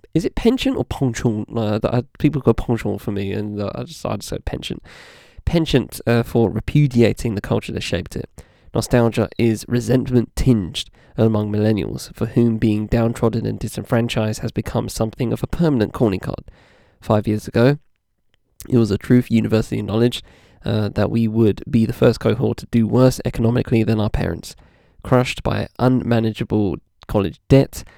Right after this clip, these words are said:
unable to buy houses or start families, and burnout by the endless demands of side hustling, millennials were surely the unluckiest generation. The only problem with this universally acknowledged truth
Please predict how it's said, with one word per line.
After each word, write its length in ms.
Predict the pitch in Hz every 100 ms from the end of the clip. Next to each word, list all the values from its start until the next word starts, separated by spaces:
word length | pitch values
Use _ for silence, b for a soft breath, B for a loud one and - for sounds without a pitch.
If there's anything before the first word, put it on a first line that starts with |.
| b
unable 380 | - 117 117 113
to 140 | 110 110
buy 200 | - 110
houses 560 | - 127 123 127 117
or 80 | -
start 240 | - -
families, 580 | - 123 120 117 113 110
and 160 | - 104
burnout 460 | 113 120 107 101 - b b -
by 240 | 110 107
the 160 | 110 -
endless 380 | 135 131 110 -
demands 480 | 113 110 107 107 104
of 80 | 113
side 280 | - 110
hustling, 400 | - 110 - 104 104 b b b
millennials 500 | 113 110 110 107 107 -
were 140 | 107
surely 400 | 101 - 104 90
the 160 | 85 -
unluckiest 460 | 92 92 - - -
generation. 520 | - 87 101 - - - b b b b b
The 80 | -
only 120 | 95
problem 360 | 95 139 143 135
with 140 | 120
this 220 | - 113
universally 500 | 120 113 110 110 -
acknowledged 340 | - 107 95 -
truth 280 | - 139